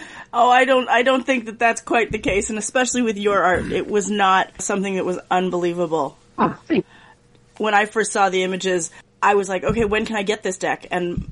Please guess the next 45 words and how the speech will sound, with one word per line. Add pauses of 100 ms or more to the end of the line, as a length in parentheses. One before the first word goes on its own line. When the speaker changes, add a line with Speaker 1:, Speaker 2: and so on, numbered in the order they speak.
(120)
Speaker 1:
I
was
told,
"Oh,
it's
not
in
print
yet.
This
is,
my
friend
just
made
this
for
me." (460)
And
I
was
just
like,
"Wait,
what?" (640)
Speaker 2:
Oh,
jeez.
You,
you
saw
it
real
early
then
if
you
saw
one
of
the
handmade
decks
that
I
had,